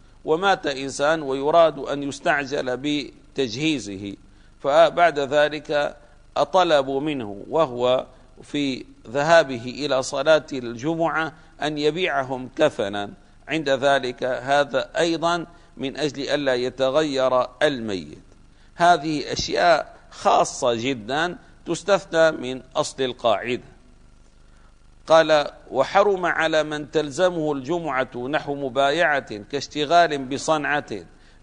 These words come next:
بعد شروع في أذان خطبة، فإن عقد صح العقد، ويكره قبل الأذان بعد الزوال." يعني الشيخ يتكلم الآن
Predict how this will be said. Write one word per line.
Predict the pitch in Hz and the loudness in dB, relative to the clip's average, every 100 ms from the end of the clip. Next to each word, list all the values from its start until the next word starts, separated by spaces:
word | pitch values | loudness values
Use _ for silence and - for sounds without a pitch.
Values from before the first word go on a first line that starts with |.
| 131 | -2
بعد | 135 131 127 | 0 0 -2
شروع | 131 - 131 147 156 127 123 | -4 -4 -4 -2 -2 -2 -6
في | 107 127 - 113 | -8 -12 -8 -6
أذان | 113 147 143 123 113 - - - | -2 0 0 -4 -8 -12 -20 -20
خطبة، | - - 185 123 117 95 85 - - - - - | -8 -4 -4 -2 -4 -4 -10 -18 -20 -20 -20 -16
فإن | - 143 135 | -10 -8 -6
عقد | 123 170 185 165 139 | 0 0 2 2 2
صح | 127 123 - 160 - | 0 -2 -2 -2 2
العقد، | 135 131 127 151 - 123 143 139 - | 2 2 2 0 0 -10 -8 -10 -8
ويكره | 107 131 165 156 139 117 120 - | -6 -4 -4 -2 0 0 -6 2
قبل | 165 147 127 | 2 2 -2
الأذان | 113 110 120 120 151 147 143 135 - - - | -4 -4 -4 -2 -2 -2 -6 -8 -14 -20 -14
بعد | 117 135 127 | -2 0 0
الزوال." | 120 101 107 131 120 82 - - - - - - - - - - - - - _ - - | -6 -6 -2 0 0 -4 -12 -20 -20 -20 -20 -20 -20 -20 -20 -20 -20 -20 -20 _ -20 -12
يعني | 95 104 - | -10 -10 -10
الشيخ | 117 - 190 208 202 170 | -8 -2 0 0 0 -2
يتكلم | 143 151 147 185 180 156 139 | -4 -4 -2 -2 0 -2 -4
الآن | - 160 165 156 | -2 0 2 -2